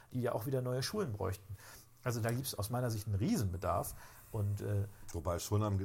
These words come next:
Speaker 2: wobei schon der Druck auf die Gymnasien größer ist als auf die Oberschulen. Also die Eltern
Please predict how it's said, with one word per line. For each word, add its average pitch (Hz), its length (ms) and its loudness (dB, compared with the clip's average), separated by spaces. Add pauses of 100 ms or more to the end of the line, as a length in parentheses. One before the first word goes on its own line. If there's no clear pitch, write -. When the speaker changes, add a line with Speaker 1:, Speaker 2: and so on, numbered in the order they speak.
(320)
Speaker 2:
wobei 85 260 -2
schon 95 240 0
der 85 140 0
Druck 107 260 0
auf 85 160 -4
die 80 100 -6
Gymnasien 85 800 -4
größer 87 420 -4
ist 85 140 -6
als - 180 -10
auf - 140 -14
die - 100 -8
Oberschulen. 65 640 -10 (460)
Also 78 140 -6
die 78 200 -4 (140)
Eltern 107 540 -2